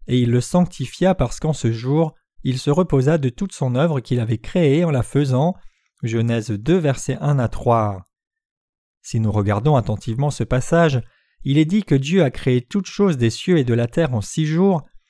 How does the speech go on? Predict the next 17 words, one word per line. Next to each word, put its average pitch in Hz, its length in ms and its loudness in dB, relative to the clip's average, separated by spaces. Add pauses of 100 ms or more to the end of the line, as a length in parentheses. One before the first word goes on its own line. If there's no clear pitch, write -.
(180)
et 135 100 0
que - 140 -2
Dieu 160 260 2
a 156 80 4
mis 131 140 2
fin 170 240 0
à 131 60 2
l'activité 143 580 0
de 143 100 2
création 131 500 -2
le 123 120 2
septième 120 480 -2
jour 175 260 2
et 117 60 0
il 107 100 -4
s'est - 160 -2
reposé, 135 640 2